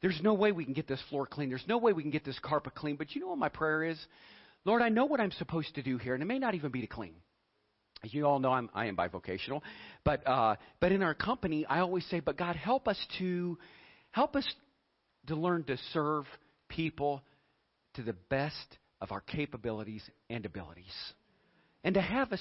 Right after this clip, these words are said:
sweet spirit." Yeah, sometimes it is very hard for me to go in and say, "Oh, this is great. I've done this twenty-two times." You know, uh, we had a meeting with,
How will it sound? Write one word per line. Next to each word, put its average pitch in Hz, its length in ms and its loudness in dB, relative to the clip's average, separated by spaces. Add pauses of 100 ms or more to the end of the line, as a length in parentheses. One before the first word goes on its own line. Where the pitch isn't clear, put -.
(120)
sweet 165 180 -6 (100)
spirit." 95 380 -4 (420)
Yeah, 247 380 4 (180)
sometimes 208 520 0
it 175 100 4
is 175 180 4
very 156 240 2
hard 151 440 0
for 151 60 -2
me 147 160 0
to 135 60 -2
go 135 260 0
in 135 120 0
and 131 120 -4
say, 123 260 0 (380)
"Oh, 104 340 2 (140)
this 147 220 2
is 101 160 -10
great. 113 360 -2 (140)
I've 110 200 0
done 135 200 2
this 107 160 -8 (100)
twenty-two 123 580 -6
times." 95 520 -2 (640)
You 156 120 4
know, 120 300 4 (200)
uh, 113 220 4
we 160 100 2
had 151 120 4
a - 20 2
meeting 135 340 2
with, 117 160 -2